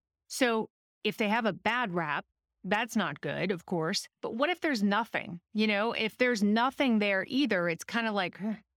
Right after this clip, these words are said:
you know? But then what if the second person that comes up, it has something that says, "Featured on A B C," or an interview, or even press releases for that matter?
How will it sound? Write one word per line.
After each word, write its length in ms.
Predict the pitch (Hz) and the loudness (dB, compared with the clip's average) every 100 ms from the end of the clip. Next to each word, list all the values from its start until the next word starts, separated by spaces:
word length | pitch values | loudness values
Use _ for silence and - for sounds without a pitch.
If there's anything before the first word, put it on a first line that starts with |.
| _ _ _ | _ _ _
you 100 | - | -2
know? 340 | 202 226 233 240 | 0 2 2 0
But 180 | 208 247 | 0 0
then 480 | 208 320 294 269 269 | 2 2 2 2 2
what 180 | 226 269 | 2 2
if 220 | 262 - - | 0 -4 -4
the 140 | 214 | -2
second 400 | 233 302 320 262 | 2 0 2 0
person 380 | 233 202 - 196 | 0 0 2 0
that 140 | 180 | 0
comes 300 | - 214 190 | 0 0 0
up, 260 | 202 190 - _ _ | 0 -2 -4 _ _
it 160 | 208 - | -4 0
has 260 | 240 233 | 0 0
something 520 | - 240 214 - 220 | 0 0 2 0 2
that 180 | 208 202 | 2 0
says, 360 | - 202 190 185 _ _ | 0 0 0 -2 _ _
"Featured 460 | - 254 226 247 214 | -2 0 2 2 2
on 320 | 196 202 202 | 2 0 0
A 160 | 196 190 | -2 -2
B 160 | 190 | -2
C," 380 | 180 - 160 143 | -4 -2 -2 -2
or 340 | - 190 190 | -2 0 2
an 120 | 147 202 | 2 0
interview, 680 | - 220 214 165 170 156 - | 0 0 0 0 0 0 0
or 220 | - 233 | 0 2
even 280 | 294 330 320 | 2 2 0
press 340 | - 320 - | 2 -2 -2
releases 480 | 202 165 156 - 143 | -4 -4 -4 -6 -8
for 120 | - | -4
that 200 | 180 165 | -2 -2
matter? 340 | 170 156 147 | -2 -4 -6